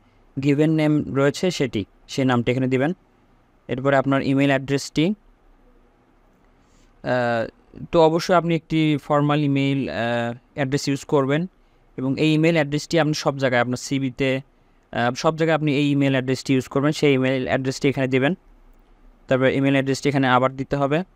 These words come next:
এরপরে ল্যাঙ্গুয়েজ, এখানে আপনি ইংলিশ সিলেক্ট করবেন। এরপর এখানে পাসওয়ার্ড দিবেন, কনফার্ম পাসওয়ার্ড দিয়ে এখানে একটি ক্যাপচা রয়েছে, সেটি দিয়ে create an account। এরপর আপনার, আহ, ইমেইলে একটি, আহ, তারা মেইল পাঠাবে,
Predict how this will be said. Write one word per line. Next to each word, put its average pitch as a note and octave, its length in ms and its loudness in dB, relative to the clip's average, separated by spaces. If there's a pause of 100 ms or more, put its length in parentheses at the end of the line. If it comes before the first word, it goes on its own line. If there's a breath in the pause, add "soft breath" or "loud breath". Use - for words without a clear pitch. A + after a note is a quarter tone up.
(320)
এরপরে B2+ 500 -2
ল্যাঙ্গুয়েজ, C3 600 0
এখানে B2+ 240 -2
আপনি C3 220 -2
ইংলিশ C3+ 240 0
সিলেক্ট C3+ 280 -4
করবেন। C#3+ 340 0 (840 soft breath)
এরপর C3+ 260 0
এখানে C#3 200 0
পাসওয়ার্ড C#3 480 0
দিবেন, C#3+ 360 0 (760)
কনফার্ম C#3+ 380 0
পাসওয়ার্ড C#3+ 440 0
দিয়ে C#3 320 0 (640)
এখানে C#3 160 -4
একটি C#3+ 200 -4
ক্যাপচা C#3+ 380 0
রয়েছে, C#3+ 280 -2
সেটি C3 260 -6
দিয়ে C3+ 340 0 (680 soft breath)
create C#3+ 260 4
an C#3 100 4
account। G#2 240 0 (720)
এরপর D#3 260 2
আপনার, D#3+ 340 0
আহ, B2+ 200 -2
ইমেইলে D#3 520 0 (140)
একটি, C#3 560 -4
আহ, C3 160 -2
তারা C3 160 0
মেইল C3+ 200 0
পাঠাবে, D3 340 0